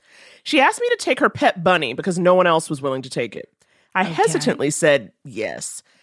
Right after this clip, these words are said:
Speaker 2: Excuse
Speaker 1: I do not
Speaker 2: me?
Speaker 1: dislike bunnies, but I prefer
Speaker 2: Ugh,
Speaker 1: pets with a
Speaker 2: this
Speaker 1: little more personality.
Speaker 2: The bu-, well, that's funny to me 'cause it's true.
Speaker 1: <laughs> My, my partner and I have two cats. She
Speaker 2: Bunnies
Speaker 1: asked
Speaker 2: have
Speaker 1: me
Speaker 2: about two speeds.
Speaker 1: Which are hyperspeed and no speed?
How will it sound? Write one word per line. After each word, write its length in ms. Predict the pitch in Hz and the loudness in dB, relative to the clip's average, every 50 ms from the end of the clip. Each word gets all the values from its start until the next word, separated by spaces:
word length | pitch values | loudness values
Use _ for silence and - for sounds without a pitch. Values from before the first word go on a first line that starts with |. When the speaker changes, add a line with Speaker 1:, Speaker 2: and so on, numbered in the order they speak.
| _ _ _ _ - | _ _ _ _ -16
Speaker 2:
Excuse 300 | - - - - - - | -16 -14 -8 -2 -2 0
Speaker 1:
I 40 | |
do 120 | - 523 508 508 | 0 2 2 2
not 100 | 277 226 | 2 0
Speaker 2:
me? 220 | 208 233 233 - - | -2 -8 -12 -12 -2
Speaker 1:
dislike 720 | - 220 214 214 - 175 190 226 254 269 269 - - 143 | 2 2 2 2 0 -2 2 4 4 4 2 0 -6 -4
bunnies, 380 | 165 151 139 135 135 131 135 - | -2 -2 -2 -2 -6 -10 -10 -6
but 120 | - 175 | -2 0
I 80 | 170 - | 2 2
prefer 260 | 214 214 202 214 240 | 2 0 2 2 2
Speaker 2:
Ugh, 60 | 233 | 2
Speaker 1:
pets 280 | - - 220 160 - - | 2 -2 -4 -4 -4 -6
with 80 | 202 | -2
a 40 | 180 | 0
Speaker 2:
this 40 | 175 | 4
Speaker 1:
little 120 | 170 170 165 | 4 4 4
more 120 | 160 156 | 4 2
personality. 760 | - - 175 156 - - 143 131 113 101 85 85 - - 90 | 4 2 2 2 2 -2 -4 -2 -2 -4 -4 -4 -4 -4 -4
Speaker 2:
The 100 | - 208 | -4 -4
bu-, 200 | 180 156 - 214 - - _ _ - 277 | -6 -4 -6 -6 -6 -6 _ _ -6 0
well, 140 | 214 226 | 2 4
that's 320 | 208 233 226 226 226 - - | 4 4 4 2 -2 -6 -6
funny 320 | - 214 190 175 180 180 - | -2 -2 0 0 -2 -4 -4
to 120 | - 170 | -6 -8
me 140 | 170 165 165 | -8 -8 -10
'cause 180 | - - 156 170 | -10 -10 -12 -12
it's 160 | 156 - - | -10 -12 -10
true. 320 | - - 202 - 285 294 _ _ _ _ _ _ _ | -8 -8 -10 -10 -12 -14 _ _ _ _ _ _ _
Speaker 1:
<laughs> 300 | _ _ _ _ _ - 190 | _ _ _ _ _ -6 -2
My, 260 | 233 254 - 605 - 311 | 2 4 4 4 4 4
my 200 | 269 - 370 - | 4 2 2 2
partner 400 | - - 240 247 254 - 302 311 | 2 2 2 2 4 2 0 2
and 80 | 294 | 2
I 100 | 240 233 | 2 2
have 120 | 208 214 - | 2 0 -4
two 200 | - 202 180 190 | -8 -10 -10 -6
cats. 520 | - 147 120 110 98 - _ _ - - | -6 -6 -6 -4 -8 -8 _ _ -20 -20
She 200 | _ _ _ - | _ _ _ -8
Speaker 2:
Bunnies 240 | 233 254 254 277 - | -6 -2 2 4 4
Speaker 1:
asked 140 | 208 214 - | 4 4 4
Speaker 2:
have 120 | 269 233 | 2 2
Speaker 1:
me 140 | 180 - - - _ _ _ _ - | 0 -2 -4 -6 _ _ _ _ -8
Speaker 2:
about 440 | - - 202 208 202 190 185 - - | -6 -4 -4 -4 -4 -6 -6 -8 -6
two 180 | - 233 214 | -4 -4 -4
speeds. 680 | 185 - - - 196 175 - 147 - - - - - _ _ _ _ _ _ _ _ _ _ _ _ _ _ _ _ _ _ _ _ _ - | -4 -6 -10 -8 -8 -8 -8 -12 -16 -16 -18 -18 -18 _ _ _ _ _ _ _ _ _ _ _ _ _ _ _ _ _ _ _ _ _ -6
Speaker 1:
Which 180 | 175 170 165 | -4 0 0
are 80 | 170 165 | 0 0
hyperspeed 680 | - 185 165 175 - 202 214 - - 240 214 208 208 190 | 2 0 -2 -2 -2 -4 -6 -6 -4 -6 -4 -2 -2 -2
and 120 | 160 156 | -2 0
no 120 | 156 160 - | 0 0 -2
speed? 280 | - - - 440 494 | -2 -2 -4 -4 -4